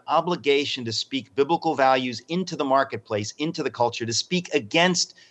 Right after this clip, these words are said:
the transgender madness. People's lives depend on our speaking against the transgender madness. People's lives depend on our speaking against open borders and the idea that a nation means nothing, that we shouldn't have sovereignty as a nation.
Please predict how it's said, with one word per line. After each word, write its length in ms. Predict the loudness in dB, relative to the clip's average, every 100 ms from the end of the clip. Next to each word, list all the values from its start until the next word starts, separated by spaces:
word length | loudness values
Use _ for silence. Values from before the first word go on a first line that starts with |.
| _
the 80 | -12
transgender 680 | -2 0 0 -2 -4 0 0
madness. 460 | 2 2 2 -2 -6
People's 480 | -8 -2 -2 -2 2
lives 480 | 4 4 4 0
depend 760 | -4 -6 -4 0 2 2 -2 -8 -18 -8 -2
on 120 | 0
our 100 | 0
speaking 540 | -4 -4 -4 -2 -6
against 340 | -2 -4 -4 -8
the 80 |
transgender 840 | -8 -4 -4 -4 -4 -2 0 -2 -6 _ -4
madness. 480 | 2 4 2 -2
People's 580 | -2 -2 2 0 0 -4 _ _ -6
lives 520 | 2 4 4 0 -2
depend 760 | -6 -8 -10 -4 2 2 2 -6 _ _
on 160 | -4 0
our 180 | 0 0
speaking 400 | -2 -6 -6 -6
against 320 | -4 -4 -4
open 320 | -2 -2 -2 -2
borders 600 | 2 4 4 2 -2 -12 -16 -8
and 120 | -2
the 100 | -2
idea 340 | -2 0 0
that 200 | 2 -2 -4
a 80 | -4
nation 500 | -2 -2 -4 -6 -2
means 400 | 0 0 0 0
nothing, 360 | 0 0 -4
that 120 | -4
we 100 | -4
shouldn't 280 | -2 -4 -4
have 320 | -2 2 2
sovereignty 720 | 0 0 2 0 -4 -8 -6
as 100 | -6
a 60 | -4
nation. 440 | -2 -2 -2 -8